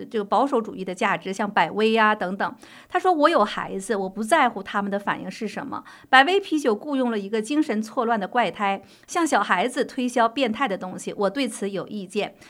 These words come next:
所以这位，呃，韦-，韦瑟斯哈，这位先生呢，他说：“这样做的公司应该被保守派赶出企业，他们在向我们吐口水，我们是美国的一半儿，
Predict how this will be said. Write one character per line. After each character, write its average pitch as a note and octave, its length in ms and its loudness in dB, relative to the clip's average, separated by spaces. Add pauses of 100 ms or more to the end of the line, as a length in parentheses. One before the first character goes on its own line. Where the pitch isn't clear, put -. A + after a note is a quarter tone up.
(240)
所 C#4 80 0
以 C4+ 60 2
这 C#4 120 0
位， B3+ 320 6 (200)
呃， G#3 280 2 (360)
韦-， G#3+ 500 0 (280)
韦 G#3 260 -2
瑟 B3 320 -2
斯 D#4+ 280 -4
哈， A#3+ 220 0
这 G#3+ 100 -6
位 G#3 120 0
先 A#3+ 180 0
生 C4 140 -2
呢， A#3 100 -2
他 B3 140 -2
说 C4+ 260 0 (240)
：“这 G#4 140 4
样 C#4+ 180 4
做 C#4 160 0
的 A3 100 -2
公 A#3 200 -2
司 A#3 180 -2
应 A#3+ 140 -4
该 A#3+ 120 2
被 A#3 160 0
保 G#3 240 0
守 A3+ 160 -6
派 A3 240 -6
赶 E3+ 320 0
出 D#4 160 -8
企 - 260 -8
业， F#3+ 200 -4 (180)
他 - 160 6
们 F#4+ 80 2
在 E4 120 6
向 E4 200 2
我 A3+ 60 2
们 F#3+ 140 -4
吐 C#4 160 -6
口 - 280 -4
水， - 360 -8 (180)
我 B3 140 8
们 D4 100 6
是 F4 140 -2
美 A#3 160 4
国 F#3 160 -2
的 G3+ 80 0
一 F3+ 120 -6
半 G#3 200 4
儿， - 120 0